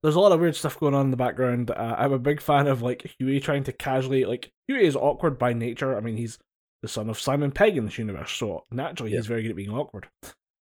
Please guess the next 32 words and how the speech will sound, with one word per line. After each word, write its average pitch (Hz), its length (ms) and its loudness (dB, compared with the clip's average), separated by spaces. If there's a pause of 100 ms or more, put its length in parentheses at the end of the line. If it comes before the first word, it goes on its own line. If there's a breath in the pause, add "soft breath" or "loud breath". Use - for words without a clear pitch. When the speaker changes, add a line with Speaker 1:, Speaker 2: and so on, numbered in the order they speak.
(500)
Speaker 1:
And 143 380 0
him 208 220 -2
trying 202 180 0
to 156 120 -2
navigate 139 580 -2
through 131 320 0
the 107 100 -4
orgy 120 320 -2
scene 139 380 -4 (100)
without 120 340 -4
trying 147 160 -4
to - 60 -6
make 123 200 -4
a 113 40 -10
scene 131 480 -8
is 120 140 -6
just 127 160 -6
fucking 120 400 -8
hysterical. 113 680 -8
<laughs> 143 60 0 (1120 loud breath)
It's 254 180 2
a 208 60 0
scene 214 260 -4
where 190 80 2
he 170 60 2
turns 170 300 2
down 160 140 2
that 139 180 0
guy. 123 420 0
<laughs> - 20 -20
He's 190 100 4
like, 202 160 4